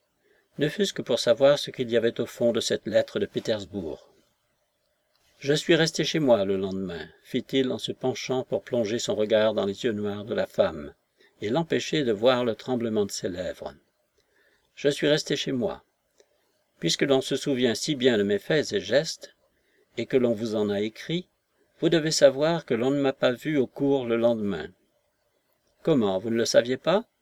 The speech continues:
Eh bien, je suis resté chez moi toute la sainte journée. » Émue sans doute de l'agitation décelée par la voix de Razumov,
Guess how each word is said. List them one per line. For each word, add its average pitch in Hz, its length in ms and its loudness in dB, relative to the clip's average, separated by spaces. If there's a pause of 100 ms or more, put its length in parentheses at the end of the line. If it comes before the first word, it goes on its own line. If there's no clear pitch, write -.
(560)
Eh 120 80 -2
bien, 135 200 2
je 127 120 -4
suis 123 180 -4
resté 135 280 -2
chez - 140 -4
moi 98 320 -6 (100)
toute 185 220 2
la 143 80 2
sainte 139 240 -4
journée. » 107 440 -6 (1600)
Émue 139 360 2
sans 101 220 0
doute 151 320 -6
de 101 160 0
l'agitation 107 720 -2
décelée 117 440 -2
par 117 140 0
la 110 80 -2
voix 113 160 4
de 110 100 -2
Razumov, 101 640 -8